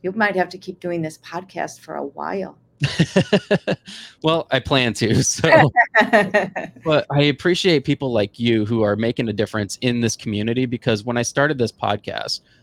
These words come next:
Speaker 2: I started it as a way to share my story of growing up in the foster care system. And, uh, I honestly, I, I started it almost with kind of wrong intentions, because I felt like I had been done so wrong in, in that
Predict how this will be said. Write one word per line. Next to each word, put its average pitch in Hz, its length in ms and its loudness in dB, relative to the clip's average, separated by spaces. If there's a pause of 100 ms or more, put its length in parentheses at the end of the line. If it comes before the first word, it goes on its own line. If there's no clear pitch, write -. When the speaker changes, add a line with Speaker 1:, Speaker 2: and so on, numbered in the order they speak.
(160)
Speaker 2:
I 131 80 2
started 180 360 0
it 135 100 2
as 117 140 2
a 113 60 -4
way 113 220 2
to 104 80 -2
share 113 220 0
my 107 200 -2
story 107 600 0
of 104 420 0
growing 120 280 0
up 113 140 -4
in 117 80 -6
the 107 60 -4
foster 107 300 -2
care 110 200 -2
system. 107 480 -2
And, 110 220 -4 (340)
uh, 85 120 -8 (200)
I 120 240 -4
honestly, 165 480 0 (400)
I, 135 200 0
I 131 40 0
started 190 340 2
it - 60 0
almost 151 300 -2
with 127 320 0
kind 131 320 -2
of 110 100 -2
wrong 110 200 0
intentions, - 600 -10 (220)
because 117 480 2
I 123 140 0
felt 123 260 2
like 120 160 0
I 117 80 2
had 110 100 0
been 107 280 -2 (100)
done 113 240 -4
so 117 280 -2
wrong 107 520 -8 (120)
in, 110 360 -6 (260)
in 110 360 -6
that 107 300 -2